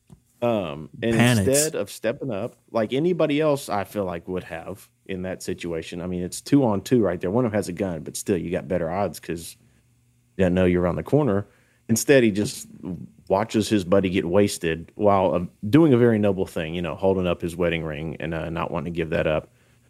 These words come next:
Speaker 1: Just watches like an absolute puss bag behind the fucking thing. Ab-, doesn't do anything. Has a chance to even save him 'cause he gets hit twice. The first one,
Speaker 2: Oh, yeah.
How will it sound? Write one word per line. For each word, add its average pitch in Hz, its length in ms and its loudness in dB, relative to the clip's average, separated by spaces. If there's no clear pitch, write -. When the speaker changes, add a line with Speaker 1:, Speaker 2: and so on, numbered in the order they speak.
Speaker 1:
Just 160 200 4
watches 139 420 0
like 85 180 0
an 87 100 0
absolute 104 920 4
puss - 420 2
bag 80 460 -2
behind 92 400 2
the 90 60 2
fucking 87 300 0
thing. 82 220 -2
Ab-, 110 280 2
doesn't 127 240 6
do 120 100 6
anything. 107 220 2
Has 160 160 0
a 135 60 0
chance 160 300 2
to 139 80 2
even 113 180 4
save 123 180 6
him 92 60 -2
'cause 92 100 -4
he 90 60 -4
gets 101 220 0
hit - 180 0
twice. - 380 0
The - 60 -8
first 165 280 6
one, 156 220 0
Speaker 2:
Oh, 117 80 6
yeah. 98 200 6